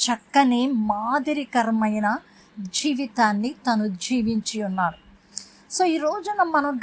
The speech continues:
గమనిస్తే మన ఆయుష్కాలం ఎంత ఉంది అనేది మనకి అవసరం లేదు, కానీ దేవుడు మనకిచ్చిన ఆయుష్కాలములో చిన్న బిడ్డలారా, యవనస్తులారా,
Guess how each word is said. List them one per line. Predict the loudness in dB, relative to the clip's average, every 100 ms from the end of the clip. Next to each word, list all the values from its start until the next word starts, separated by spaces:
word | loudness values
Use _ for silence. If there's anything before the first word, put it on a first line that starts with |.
| 0
గమనిస్తే | 0 -2 -4 -2 -2 -2 -6 _ -18 4
మన | 6 6
ఆయుష్కాలం | 4 2 2 0 -4 0 2 2 2
ఎంత | -2 -2 -2 -2
ఉంది | -2 -2 -2 -4 -2 4
అనేది | 4 4 0
మనకి | 2 2 2 -2 -4 -6 -6
అవసరం | -2 -2 -2 -2 -2 -2
లేదు, | -2 -2
కానీ | -2 -2 -2 -4 -10 -16 -20 -20 -16 -10
దేవుడు | 0 2 2 0 4
మనకిచ్చిన | 6 6 4 -6 -4 -2
ఆయుష్కాలములో | -2 4 4 6 2 -2 -4 4 6 8 6 2 4 4 4 2 -4 -10 -20 -20 _ _ _ _ _ _ _ -8 -2
చిన్న | 0 2
బిడ్డలారా, | 2 2 4 6 6 4 2 2 -2 -10 -2
యవనస్తులారా, | 2 2 2 0 -2 -2 2 2 0